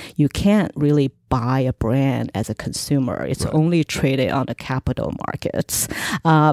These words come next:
Speaker 1: and it also operates on a global scale in the sense that its production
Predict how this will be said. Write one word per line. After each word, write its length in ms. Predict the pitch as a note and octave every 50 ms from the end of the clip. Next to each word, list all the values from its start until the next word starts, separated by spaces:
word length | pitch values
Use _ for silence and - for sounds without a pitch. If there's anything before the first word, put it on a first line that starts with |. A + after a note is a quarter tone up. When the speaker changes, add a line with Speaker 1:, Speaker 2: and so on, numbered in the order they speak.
| - - -
Speaker 1:
and 160 | F3+ F3+ F#3
it 80 | G3+ A3+
also 300 | A#3+ D#4+ F4+ - - - -
operates 460 | F#3 A3 - - D4 C4+ A#3+ A3+ -
on 140 | G3+ F#3 E3+
a 20 |
global 380 | - - E3 D#3 D3 - C#3+ D3
scale 560 | - - - C#3+ D3 D3+ E3 F#3 A3+ C4+ C4+
in 140 | A#3 G3 E3+
the 80 | D#3+ D#3
sense 320 | - D#3 D3+ D3+ - -
that 320 | - D3+ C#3 C#3 C3+ - -
its 380 | - C3+ C#3 - - - - - - - - - - -
production 960 | - - E3 C#3 - - C3 C3 - - - F3 F3+ G3 A3+ A#3+ B3+ B3+ -